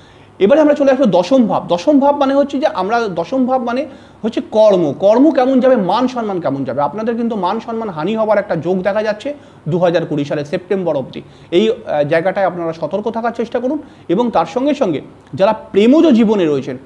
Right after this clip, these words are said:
তাদের ক্ষেত্রে বিশেষ করে একটা কথা বলবো যে, আপনাদের প্রেমের ক্ষেত্রে কিন্তু নতুন কোনো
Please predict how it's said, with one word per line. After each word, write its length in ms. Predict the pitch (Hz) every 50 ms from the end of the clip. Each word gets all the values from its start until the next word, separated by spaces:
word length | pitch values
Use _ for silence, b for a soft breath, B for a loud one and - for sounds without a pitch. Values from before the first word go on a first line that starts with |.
| B B B B
তাদের 240 | - 160 180 254 285
ক্ষেত্রে 300 | 262 277 262 262 254 226
বিশেষ 280 | 180 190 185 208 190 -
করে 120 | 202 180
একটা 200 | 170 - - 165 135
কথা 200 | 196 147 151 156
বলবো 240 | 147 156 196 269
যে, 60 | 262 233
আপনাদের 360 | 202 185 - 196 180 190 180
প্রেমের 300 | 185 180 165 180 226 240
ক্ষেত্রে 320 | - 233 208 - - 190
কিন্তু 220 | 180 185 175 190 190
নতুন 300 | 170 165 165 226 226 208
কোনো 200 | - 185 180